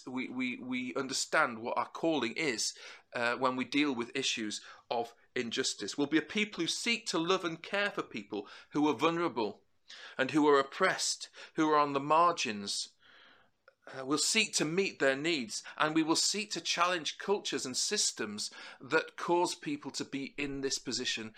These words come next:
in the first place, that cause people to end up needing help. And we will be a people and a church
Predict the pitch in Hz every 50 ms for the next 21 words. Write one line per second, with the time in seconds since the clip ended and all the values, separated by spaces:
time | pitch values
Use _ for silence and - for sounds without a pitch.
0 | - - - - 117 117 117 113 110 - - 123 123 123 110 - - - - -
1 | _ - - _ _ _ - - - 104 - - - - - - - _ _ _
2 | - - - - - - 131 - - - - 147 147 - - - - 123 113 -
3 | 123 110 - 135 - 127 127 117 117 110 110 - - - - - - - - 120
4 | 120 120 127 127 113 113 107 107 107 127 123 110 104 101 - - 127 135 147 147
5 | 143 151 185 185 180 185 190 175 135 - 170 170 170 156 - - - 190 190 202
6 | - - - 117 - - 123 120 113 - - - 185 175 71 - - - -